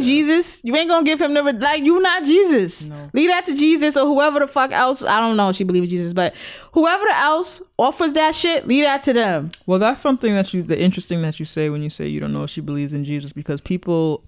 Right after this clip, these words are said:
Speaker 1: often look to her as, like, a spiritual, um, she is a figure within, like, the movement of, like, spirituality and
Speaker 2: Yeah.
Speaker 1: healing and stuff like
Speaker 2: Mm-hmm.
Speaker 1: that. She's a doula. So Juju actually put something in her Instagram story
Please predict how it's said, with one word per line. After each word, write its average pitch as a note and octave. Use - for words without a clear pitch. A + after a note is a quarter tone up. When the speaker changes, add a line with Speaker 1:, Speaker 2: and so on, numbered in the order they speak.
Speaker 1:
often D3
look D3
to C3
her D3
as, C3+
like, C3+
a -
spiritual, C#3
um, C3
she B3
is A#3
a G#3+
figure F#3+
within, E3
like, D#3
the D3+
movement D3+
of, C#3+
like, C#3
spirituality C#3+
and C3+
Speaker 2:
Yeah. -
Speaker 1:
healing D3
and C#3
stuff A3+
like G#3+
Speaker 2:
Mm-hmm. A#3
Speaker 1:
that. C#3+
She's D3
a D3
doula. C#3+
So D#3+
Juju A3
actually F3+
put E3
something D3+
in D3
her D3+
Instagram D3
story D#3+